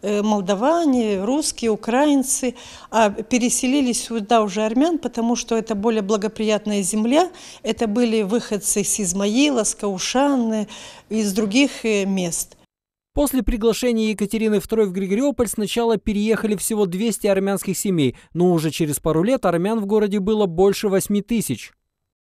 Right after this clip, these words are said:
Speaker 2: В тысяча семьсот девяносто четвёртом году у Григориополя появляется свой герб. Он буквально пропитан армянской символикой. Например, на нём есть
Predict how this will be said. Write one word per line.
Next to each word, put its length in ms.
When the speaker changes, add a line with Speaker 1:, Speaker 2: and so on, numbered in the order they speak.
Speaker 2:
В 140
тысяча 400
семьсот 420
девяносто 420
четвёртом 440
году 220
у 40
Григориополя 540
появляется 640
свой 320
герб. 380
Он 160
буквально 340
пропитан 540
армянской 440
символикой. 600
Например, 420
на 140
нём 180
есть 260